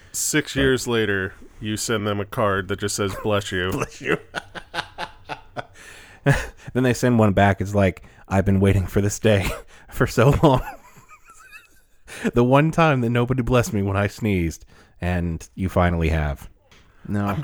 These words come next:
Speaker 2: Um,
Speaker 1: I'm sitting here trying to think if I do this or not. Like, I,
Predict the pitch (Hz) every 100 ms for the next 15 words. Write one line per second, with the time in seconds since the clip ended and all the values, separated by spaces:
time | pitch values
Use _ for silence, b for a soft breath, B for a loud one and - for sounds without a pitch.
0 | - 120 120 120 113 - 285 294 190 160
1 | 175 165 139 - 190 254 147 - 120 110
2 | 104 151 240 156 104 110 95 92 90 90
3 | - 107 107 147